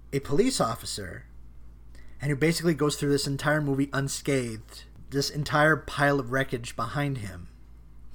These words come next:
it's not just political, it's, it's anti-capitalist if you consider social capital, because it shows that this horrible, horrible person, it's,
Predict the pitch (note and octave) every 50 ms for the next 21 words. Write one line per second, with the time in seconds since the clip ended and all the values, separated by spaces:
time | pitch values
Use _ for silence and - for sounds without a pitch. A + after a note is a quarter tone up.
0 | - - - - - - - - - E3 E3 G3 F#3+ - - D#3+ D3+ D3 - -
1 | - - - D3 C#3 D#3+ D3+ D3+ C#3+ - A2+ G#2 G2 F#2+ G#2 - - - - -
2 | - - - - - - - - - - - - - - - - - - - -
3 | - - - - - - - - C#3+ C#3+ C#3 C#3 - - - - - - - -
4 | - - - - - - - - - - - - - - - - - - - -
5 | - - - C#3 - - C#3+ E3 E3 E3+ - - - D3 C#3 - C#3+ C3 C3 B2+
6 | - C3+ - B2+ - C#3 B2 - - C#3+ C3+ B2+ B2 A#2+ - - - D3 C#3+ -
7 | C3+ - - - - - - - - - - - - - - - - - - -
8 | C3+ C3 - D3 C3+ C#3+ C3+ - - D3+ C#3+ C#3 C#3+ C3 - - B2 A#2+ A#2 A#2
9 | - - - - - - - - - - - - - - - - - - C#3 C3+
10 | - - - - D#3+ E3 E3 D3+ D#3 D3 C#3+ - D3+ C#3+ C#3+ C3+ C3 C3 C3 -
11 | - C#3 C3 B2 - - G2 F#2 G2+ G#2+ A2 - - - - - - - - -
12 | - - - D#3 -